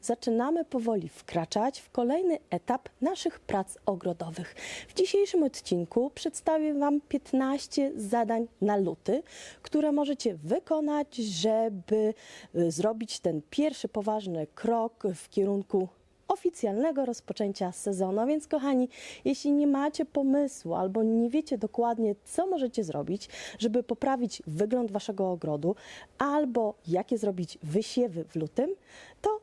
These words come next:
ten filmik jest dla was. Zapraszam.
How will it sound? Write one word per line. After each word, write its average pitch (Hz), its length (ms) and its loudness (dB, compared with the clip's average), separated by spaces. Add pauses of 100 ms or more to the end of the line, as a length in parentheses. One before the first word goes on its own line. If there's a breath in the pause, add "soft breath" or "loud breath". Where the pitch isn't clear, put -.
ten 208 360 2
filmik 262 540 0
jest 160 180 -2
dla 175 220 0
was. - 240 -10
Zapraszam. - 540 -2